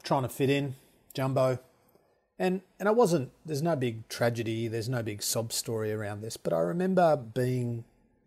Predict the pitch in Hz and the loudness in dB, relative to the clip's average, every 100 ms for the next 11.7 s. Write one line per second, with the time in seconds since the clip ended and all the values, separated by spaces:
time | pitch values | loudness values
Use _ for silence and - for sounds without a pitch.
0 | _ _ _ _ _ _ _ _ 240 202 | _ _ _ _ _ _ _ _ 2 8
1 | 185 160 - 139 123 143 127 135 131 - | 8 8 4 0 2 2 2 0 -2 -6
2 | - 143 151 131 151 143 127 117 120 - | -2 2 4 4 4 4 4 2 0 -2
3 | - 120 110 - - 127 117 - 113 - | -2 -2 -2 -6 -8 -4 -4 -4 -6 -4
4 | 135 123 - 110 - 120 110 110 113 110 | -2 -2 -4 -12 -4 -2 -2 -6 -6 -4
5 | 113 110 _ - - 123 113 110 135 117 | -6 -8 _ -16 -8 -4 -2 -2 -4 -6
6 | 107 113 101 - - - - _ _ _ | -2 -2 -2 -6 -6 -6 -10 _ _ _
7 | - 113 104 110 110 - - - 120 120 | -12 -4 -2 0 -2 -4 -4 0 2 2
8 | 113 - - 135 127 120 117 120 120 127 | 0 -2 -6 -6 -2 -2 0 -2 -4 -4
9 | 120 113 _ - 131 - 120 120 120 113 | -4 -6 _ -8 -6 -2 0 2 2 0
10 | - _ - - _ _ - - 127 127 | -6 _ -20 -20 _ _ -4 -4 -2 -2
11 | 117 110 127 117 117 - - | -2 -2 0 0 0 -4 -12